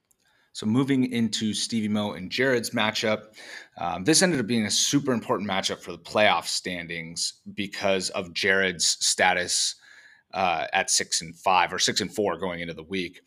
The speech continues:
Um, all of us that ended up at six and six after the week were rooting hard for Stevie Mo this week, and he ultimately came through. Um, he had one of his best weeks. He had a hundred and thirty-two points in kind of a down scoring week.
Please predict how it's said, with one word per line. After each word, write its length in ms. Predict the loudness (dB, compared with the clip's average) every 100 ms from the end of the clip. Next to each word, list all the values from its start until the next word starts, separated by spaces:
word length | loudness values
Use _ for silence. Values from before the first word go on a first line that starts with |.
| -20 -14 -2
Um, 180 | 0 4
all 140 | 6
of 80 | 8
us 200 | 6 6
that 240 | 6 6 4
ended 160 | 2
up 100 | 2
at 80 | 0
six 220 | 0 0
and 80 | 0
six 240 | 0 0
after 260 | 0 -2 -2
the 100 | -2
week 240 | -2 -2
were 100 | -4
rooting 260 | 0 0 0
hard 340 | 2 4 4
for 120 | -2 -6
Stevie 300 | -4 -4 -4
Mo 120 | -6
this 260 | -4 -4 -4
week, 240 | -6 -8
and 120 | -12 -6
he 140 | -2
ultimately 480 | -2 -4 -10 -14 -14
came 280 | -12 -12 -14
through. 340 | -14 -10 -10 -12 _ _ -20 -20 _
Um, 340 | -2 -2 -2 0
he 140 | 4
had 160 | 4 4
one 120 | 2
of 60 |
his 120 | 0 0
best 360 | 2 2 0
weeks. 440 | -2 -2 0 -2 0
He 80 |
had 80 | 0
a 40 | -2
hundred 240 | -2 -2
and 120 | -2
thirty-two 420 | -4 -4 -4 -6
points 420 | -8 -4 -4 -4 -6
in 100 | -4
kind 200 | -2 -2
of 60 |
a 60 | -4
down 320 | -4 -6 -4
scoring 480 | -6 -6 -10 -10 -8
week. 320 | -8 -10